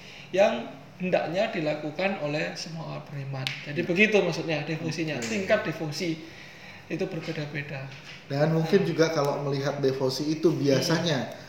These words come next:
Speaker 2: lekat dengan para kudus,
Speaker 1: Hmm.
Speaker 2: devosi kepada hati kudus Yesus atau
Speaker 1: Hmm.
Speaker 2: devosi kepada sakramen Maha Kudus itu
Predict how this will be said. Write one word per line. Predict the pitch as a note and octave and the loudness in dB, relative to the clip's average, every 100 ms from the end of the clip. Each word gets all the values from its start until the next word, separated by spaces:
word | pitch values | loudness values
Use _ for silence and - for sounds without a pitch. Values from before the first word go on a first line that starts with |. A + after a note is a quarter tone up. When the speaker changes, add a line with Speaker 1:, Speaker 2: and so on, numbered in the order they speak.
| - - | -18 -2
Speaker 2:
lekat | C#3 C#3 D3+ C#3+ | 0 4 4 4
dengan | C#3+ C3+ C3 | 4 4 2
para | C3+ C3 B2+ | 0 0 0
kudus, | C3 B2+ D3 G3+ - | 0 0 2 0 0
Speaker 1:
Hmm. | F3 F3 C#3 E3+ G#3 - - | -8 -10 -12 -14 -14 -16 -2
Speaker 2:
devosi | C3+ C3+ D#3 D#3 | 0 4 4 4
kepada | E3+ E3+ C#3+ C3+ C3 B2+ | 2 4 2 4 4 4
hati | C3 C3 | 0 -2
kudus | C#3 C3 B2 | -2 -2 0
Yesus | D3 F#3 F#3+ E3+ | 2 4 4 4
atau | - F#3 | 0 -2
Speaker 1:
Hmm. | C3+ | 0
Speaker 2:
devosi | C3 C3+ C3 | 0 -2 -2
kepada | C#3+ C3+ E3+ | -2 -2 -2
sakramen | D#3+ C3+ C3 B2+ | -2 -4 -4 -4
Maha | B2+ B2+ | -4 -4
Kudus | B2+ C#3 D#3+ | -2 -2 0
itu | E3+ A3+ | 0 0